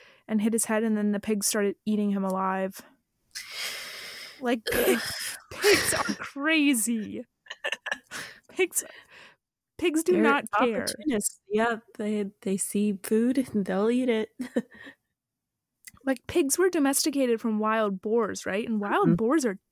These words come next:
Speaker 1: dangerous.
Speaker 2: Oh, yeah. They'll kill
Speaker 1: Very,
Speaker 2: you.
Speaker 1: very aggressive.
Speaker 2: They'll kill you. They'll start a whole freaking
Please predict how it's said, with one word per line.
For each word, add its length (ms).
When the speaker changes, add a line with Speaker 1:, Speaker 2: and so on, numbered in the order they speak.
Speaker 1:
dangerous. 1040
Speaker 2:
Oh, 120
yeah. 460
They'll 240
kill 20
Speaker 1:
Very, 220
Speaker 2:
you. 140
Speaker 1:
very 880
aggressive. 960
Speaker 2:
They'll 180
kill 220
you. 160
They'll 240
start 360
a 60
whole 540
freaking 520